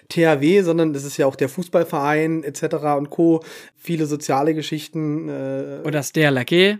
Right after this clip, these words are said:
Speaker 1: alle Hilfsorganisationen. Ich mach mal den großen Sack einfach draus. Äh, aber auch alles, was so im, äh, sozialen Bereich halt stattfindet, ne? Kältehilfe und Co.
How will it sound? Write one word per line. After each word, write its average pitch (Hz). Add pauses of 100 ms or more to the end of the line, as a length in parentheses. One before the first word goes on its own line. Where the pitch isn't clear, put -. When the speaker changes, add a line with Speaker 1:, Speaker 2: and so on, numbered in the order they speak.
(160)
Speaker 1:
alle 156
Hilfsorganisationen. 202
Ich 160
mach 160
mal 165
den 151
großen 147
Sack 170
einfach 190
draus. 190 (420)
Äh, 143
aber 143
auch 170
alles, 196
was 185
so 185
im, 160
äh, 147
sozialen 170
Bereich 123
halt 117
stattfindet, 113
ne? 143
Kältehilfe 135
und 135
Co. 143